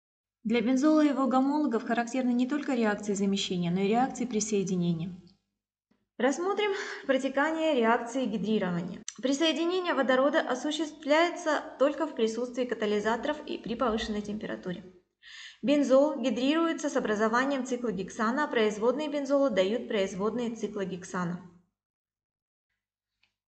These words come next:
Вам приведена реакция гидрирования бензола с получением циклогексана при нагревании, давлении и никелевом катализаторе. И реакция гидрирования метилбензола, присоединения водорода, идёт по бензольному кольцу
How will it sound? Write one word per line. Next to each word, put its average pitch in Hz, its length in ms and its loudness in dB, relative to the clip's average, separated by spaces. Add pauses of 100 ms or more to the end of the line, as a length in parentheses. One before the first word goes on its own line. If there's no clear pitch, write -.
Вам 294 220 2
приведена 285 440 2
реакция 233 460 4
гидрирования 196 720 0
бензола 214 600 2 (540)
с - 100 -20
получением 302 640 0
циклогексана 269 920 0
при 262 160 2
нагревании, 247 720 2
давлении 233 680 0
и 233 80 -2
никелевом 220 520 0
катализаторе. 214 920 -2
И 262 140 2
реакция 240 840 4
гидрирования 202 840 0
метилбензола, 196 800 0
присоединения 294 600 -4
водорода, 277 540 2
идёт 262 520 -2
по 254 120 2
бензольному 240 680 0
кольцу 226 540 -6